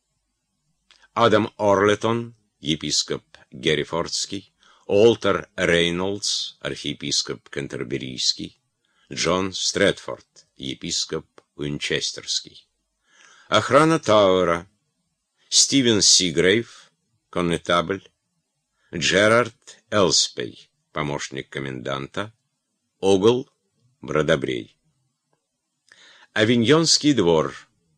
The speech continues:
Папа Иоанн двадцать второй, бывший кардинал Жак Дюэс, избранный конклавом в тысяча триста шестнадцатом году, семьдесят девять лет. Бертран Дюпуже,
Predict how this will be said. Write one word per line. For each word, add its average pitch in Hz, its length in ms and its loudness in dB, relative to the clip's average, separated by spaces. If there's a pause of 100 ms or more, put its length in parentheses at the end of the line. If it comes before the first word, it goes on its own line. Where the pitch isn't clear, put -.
(140)
Папа 120 680 2 (140)
Иоанн 98 720 2
двадцать 92 540 0
второй, 87 520 0 (320)
бывший 95 460 0
кардинал 85 580 -2
Жак 78 340 -2
Дюэс, 76 720 -2
избранный 80 580 -4
конклавом 85 800 -6
в - 140 -20
тысяча 82 420 -10
триста 76 400 -10
шестнадцатом 76 760 -6
году, 67 380 -8 (260)
семьдесят 82 680 0
девять 64 400 -8
лет. - 320 -8 (1040)
Бертран 123 560 2
Дюпуже, 78 680 -4